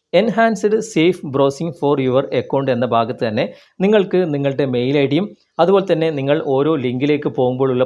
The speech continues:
പ്രൊട്ടക്ഷനും ഒക്കെ കൃത്യമായിട്ട് ഇവിടെ എഴുതി കാണിക്കുന്നുണ്ട്. നിങ്ങൾക്കിത് ട്രാൻസ്ലേറ്റ് ചെയ്ത് തന്നെ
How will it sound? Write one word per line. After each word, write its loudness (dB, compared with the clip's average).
പ്രൊട്ടക്ഷനും -4
ഒക്കെ -2
കൃത്യമായിട്ട് 2
ഇവിടെ 2
എഴുതി -2
കാണിക്കുന്നുണ്ട്. -4
നിങ്ങൾക്കിത് 0
ട്രാൻസ്ലേറ്റ് 0
ചെയ്ത് 0
തന്നെ 0